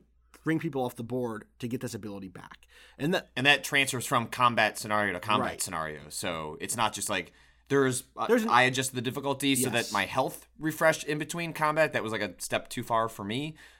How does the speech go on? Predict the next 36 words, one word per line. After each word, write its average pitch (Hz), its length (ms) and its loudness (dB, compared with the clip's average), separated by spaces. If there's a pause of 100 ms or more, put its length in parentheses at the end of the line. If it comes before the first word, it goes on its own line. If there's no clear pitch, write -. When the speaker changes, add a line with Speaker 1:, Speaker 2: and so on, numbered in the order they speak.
Speaker 2:
um, 110 140 -2
'cause, 104 180 -4
like, 104 100 0
I 101 80 -4
think 104 160 -8
the, 98 380 -2
it 127 120 -4
nor-, 147 280 4
it 143 80 -2
starts 196 340 2
you 147 140 0
on 101 320 4
hard, 95 600 2
and 101 140 -6
then 107 80 -2
you 104 140 0
have 107 100 -2
to 98 120 -8 (120)
go 131 240 2
to 127 140 -6
normal, 87 280 -4
which 143 140 -2
is - 80 -2
fine. 131 300 4
I 156 60 2
can 175 120 -4
respect 113 360 -4
that. 101 240 -2 (280)
Um, 110 360 6 (120)
but 123 140 -4
the 123 80 -4
hard 165 340 6
mode 120 320 2 (220)
is 113 100 -6
that 107 140 0
your 110 320 -2